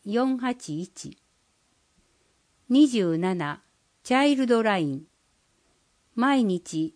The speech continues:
午後四時から九時。チャイルドライン支援センターで。十八歳までの子どもの声を聞き、その気持ちに寄り添います。電話、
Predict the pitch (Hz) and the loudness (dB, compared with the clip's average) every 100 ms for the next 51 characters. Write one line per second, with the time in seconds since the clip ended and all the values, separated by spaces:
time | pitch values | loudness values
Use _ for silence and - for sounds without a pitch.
0 | _ 220 254 254 202 190 277 233 - 147 | _ 0 2 4 2 4 2 0 -4 -2
1 | 143 143 202 180 - _ _ _ _ _ | -2 -6 -8 -8 -14 _ _ _ _ _
2 | _ _ _ _ _ _ _ - 254 277 | _ _ _ _ _ _ _ 0 2 2
3 | 262 254 247 240 240 233 233 233 - 226 | 2 0 2 2 2 0 -2 -4 -4 -2
4 | 233 - 214 180 151 135 135 139 131 _ | -2 -2 -2 -2 -4 -6 -6 -8 -12 _
5 | _ _ _ _ _ _ _ _ _ _ | _ _ _ _ _ _ _ _ _ _
6 | _ _ _ _ _ _ 202 240 302 269 | _ _ _ _ _ _ -6 -2 0 -2
7 | 302 - 220 190 190 190 160 160 160 214 | -6 -4 -2 0 0 -2 -2 -4 -4 -2
8 | 254 262 247 240 247 226 175 147 151 - | 0 0 0 -2 -2 0 0 -2 -6 -16
9 | - 160 - _ _ _ - 220 247 247 | -12 -10 -10 _ _ _ -6 -2 0 0
10 | 240 233 254 240 240 240 175 180 190 190 | 0 0 0 -2 -2 -2 -2 0 0 0
11 | 170 160 160 - - _ _ _ _ _ | 0 0 -4 -10 -20 _ _ _ _ _
12 | _ _ _ _ _ 190 208 214 202 196 | _ _ _ _ _ -2 0 0 -2 -4
13 | 190 | -6